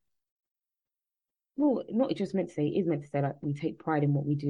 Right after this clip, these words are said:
we work hard, and we, we want to be a nice working environment where everyone feels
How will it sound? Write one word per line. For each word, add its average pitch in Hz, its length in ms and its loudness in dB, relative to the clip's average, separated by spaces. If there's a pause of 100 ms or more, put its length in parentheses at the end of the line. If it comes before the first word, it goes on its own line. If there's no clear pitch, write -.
we 139 120 0
work 143 360 0
hard, 135 260 -4 (120)
and 139 180 -2
we, 139 200 0 (400)
we 160 120 2
want 165 280 4
to 151 100 -2
be 151 140 4
a 151 60 4
nice 147 440 0
working 147 340 2
environment 139 580 2
where 143 160 0
everyone 139 420 0
feels 139 200 -2